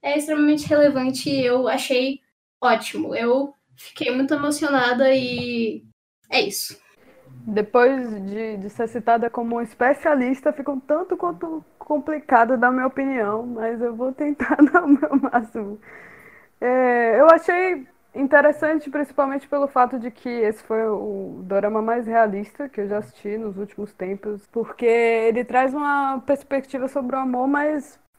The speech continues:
Speaker 2: profundo e distante de todos os estereótipos que a gente se acostumou a ver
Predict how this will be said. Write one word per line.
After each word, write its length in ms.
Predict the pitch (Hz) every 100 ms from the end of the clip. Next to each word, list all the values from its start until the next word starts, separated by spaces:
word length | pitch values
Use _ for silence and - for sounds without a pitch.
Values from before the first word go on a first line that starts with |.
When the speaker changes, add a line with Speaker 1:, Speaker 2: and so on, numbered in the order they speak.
| _
Speaker 2:
profundo 840 | 311 320 - 262 269 285 185 170 -
e 140 | 196 202
distante 680 | 208 220 - 226 247 254 220
de 180 | 240
todos 300 | 220 233 226
os 320 | 220 247 247 220
estereótipos 760 | - 220 220 208 311 - 240
que 1000 | - - 226 220 214 208 208 202 185 170 - _ _ _
a 120 | 202
gente 520 | 185 202 - 233 220 220 _ _ _ _ _ -
se 140 | -
acostumou 480 | 240 220 302 269 269
a 100 | 320
ver 380 | 196 180 151